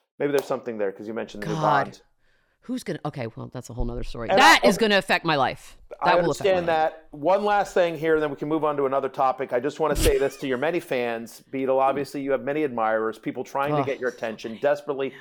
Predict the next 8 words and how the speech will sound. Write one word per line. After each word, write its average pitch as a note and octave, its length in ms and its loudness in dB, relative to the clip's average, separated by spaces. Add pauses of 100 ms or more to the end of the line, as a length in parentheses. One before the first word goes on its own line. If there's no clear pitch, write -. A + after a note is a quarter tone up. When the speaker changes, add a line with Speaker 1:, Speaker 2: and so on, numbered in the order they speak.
(280)
Speaker 1:
wanting C#3 380 0
to, B2 380 -2
uh, A#2 300 4 (480)
you C#3+ 180 -2
know, B2+ 100 2
try D3 340 0
to, C#3 340 -2
uh, A#2+ 120 2